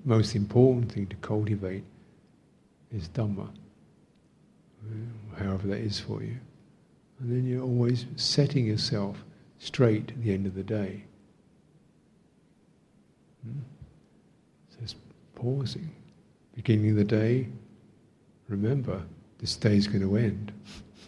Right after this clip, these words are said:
<laughs> Where's it going? Beginning of the day, this day is gonna end. Where's it going? Are you ready for it? Are you fit? Do you have some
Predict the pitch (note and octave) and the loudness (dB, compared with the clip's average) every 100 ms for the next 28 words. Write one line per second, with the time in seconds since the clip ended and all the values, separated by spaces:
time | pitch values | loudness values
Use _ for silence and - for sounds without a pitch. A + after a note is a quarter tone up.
0 | - - - - - - - _ G#2+ G2+ | -20 -20 -20 -20 -20 -20 -20 _ 0 2
1 | A#2 A#2 G#2 F#2+ G2+ - - - - - | 0 0 0 0 -2 -6 -14 -18 -20 -20
2 | - _ _ _ _ _ _ _ - A2 | -20 _ _ _ _ _ _ _ -8 -4
3 | G#2 F#2+ G2 G2 A2 G#2 F#2+ G2 - G#2+ | -2 0 0 0 2 0 0 -4 -2 2
4 | G#2 G2+ - G2 F#2+ G#2+ C3 G2 F#2+ G#2+ | 4 2 0 -4 -2 -2 0 -2 -4 -10
5 | - - - - _ _ _ _ _ _ | -14 -20 -20 -20 _ _ _ _ _ _
6 | _ _ _ - G2 G2 G#2+ G#2+ A2+ G2 | _ _ _ -4 -4 -2 -4 -2 -2 -2
7 | G#2+ - - - - _ _ A2 G#2+ G#2 | -6 -10 -20 -20 -20 _ _ -2 2 6
8 | D3 D#3 - G2 G2 A2+ G2+ G2+ G2+ - | 8 6 6 0 -4 -4 0 0 0 0
9 | A2 G2+ - - - - - _ _ _ | 0 0 -10 -14 -20 -20 -20 _ _ _
10 | _ _ _ _ - G#2+ G2 G#2 - A2+ | _ _ _ _ 0 2 4 2 0 0